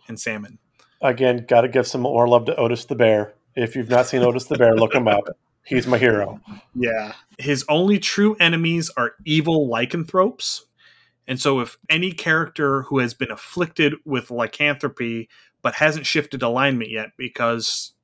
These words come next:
Speaker 1: at least the way it worked in second edition, there aren't really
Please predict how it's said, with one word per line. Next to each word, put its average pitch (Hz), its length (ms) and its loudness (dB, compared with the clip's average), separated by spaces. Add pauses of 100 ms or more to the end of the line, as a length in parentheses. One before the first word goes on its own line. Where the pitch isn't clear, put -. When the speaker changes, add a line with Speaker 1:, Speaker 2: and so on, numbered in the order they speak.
(220)
Speaker 1:
at 147 100 2
least 165 180 -2
the 165 60 -6
way 151 120 2
it 135 100 2
worked 131 240 -4
in 113 80 -10
second 131 280 -2
edition, 113 540 -6 (360)
there 139 160 -2
aren't 170 220 0
really 139 600 0